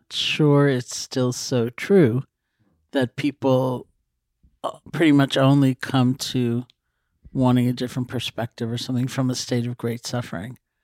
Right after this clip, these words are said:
I think that was totally true in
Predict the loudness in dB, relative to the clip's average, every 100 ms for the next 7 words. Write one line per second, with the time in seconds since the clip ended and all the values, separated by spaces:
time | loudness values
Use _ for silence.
0 | _ _ _ -6 -2 0 0 0 0 -2
1 | -4 -6 -14 _ _ _ _ _ _ _
2 | -12 -4 -2 0 0 -2 -4 -2 -2 -4